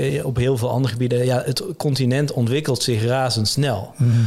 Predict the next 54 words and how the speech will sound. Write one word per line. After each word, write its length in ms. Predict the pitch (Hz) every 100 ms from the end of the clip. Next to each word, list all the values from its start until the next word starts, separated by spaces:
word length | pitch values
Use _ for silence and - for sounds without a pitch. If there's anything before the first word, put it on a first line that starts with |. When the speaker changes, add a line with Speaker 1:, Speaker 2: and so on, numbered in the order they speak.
| - - _ -
Speaker 1:
Maar 220 | 123 127
die 160 | 127 131
achterstand 720 | 151 - 147 - 135 123 120
die 140 | 127
er 140 | - -
is, 280 | 170 120 -
die 140 | 131
loop 220 | 123 123
je 60 | 123
niet 180 | 123 139
zomaar 380 | - 110 104 131
in. 260 | 135 101
En 160 | 101 110
dat 220 | 113 120
is, 280 | 117 107 - - - -
maar 300 | - 113 120
ja, 340 | 131 143 123 120
de 120 | 113
gemiddelde 400 | 117 123 120 113
levensverwachting, 760 | 117 131 - 117 110 - 117
toen 160 | - 117
ik 120 | 113
in 80 | 120
de 60 | 117
collegebanken 720 | 113 123 135 117 113 110 110
zat, 160 | 117
hadden 180 | 113 117
we 40 | 117
het 100 | 120
over 140 | 117 110
vijftig 400 | 135 131 - 107
jaar. 260 | 113 113
En 100 | 113
nou, 300 | 117 117 113 110 - - - 175 -
eh, 180 | - 165
moest 240 | 127 123
ik 100 | 123
pas 180 | - 120
mijn 160 | 131 117
cijfers 420 | 131 127 123 120
updaten. 560 | 147 120 127 123 120 131
En 80 | 123
dan 160 | 123
zit 180 | 120 123
je 60 | 123
op 80 | 113
een 60 |
gemiddelde 360 | 117 127 123 123
levensverwachting 680 | 123 127 123 127 123 123 120
van 80 | 120
rond 180 | 123
de 60 | 127
vijfenzestig 680 | 117 123 120 - 131 123 -
jaar. 340 | 131 127 110